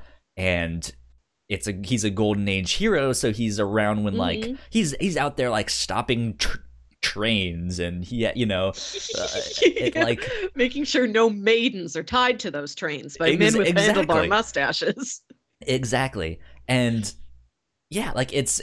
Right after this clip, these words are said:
Speaker 1: it, like, I, I'm k-, kinda surprised that they didn't do that, but they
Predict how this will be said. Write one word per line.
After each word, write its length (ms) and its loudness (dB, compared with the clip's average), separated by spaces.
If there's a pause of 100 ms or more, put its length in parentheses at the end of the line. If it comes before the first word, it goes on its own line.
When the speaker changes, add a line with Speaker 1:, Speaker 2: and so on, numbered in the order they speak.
Speaker 1:
it, 180 -8
like, 260 -6
I, 180 -2
I'm 260 -4
k-, 220 -12
kinda 220 2
surprised 1300 -8
that 140 -6
they 120 -6
didn't 300 -4
do 160 -10
that, 240 -4
but 180 -6
they 200 -2